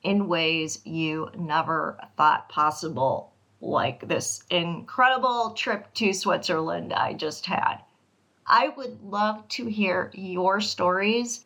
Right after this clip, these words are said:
your experiences with Crooked Path opportunities, and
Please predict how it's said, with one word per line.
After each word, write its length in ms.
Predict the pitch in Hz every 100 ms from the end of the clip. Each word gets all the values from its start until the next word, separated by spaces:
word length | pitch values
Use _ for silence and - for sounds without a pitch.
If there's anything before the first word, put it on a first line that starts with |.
| -
your 580 | 185 196 202 202 202 -
experiences 1000 | 226 - 208 180 202 214 214 226 220 214
with 320 | 196 202 196 - _
Crooked 460 | - 220 214 208 170
Path 380 | 208 185 220 -
opportunities, 1120 | 202 196 196 185 226 196 196 202 202 202 208 214 -
and 580 | 175 180 180 180 185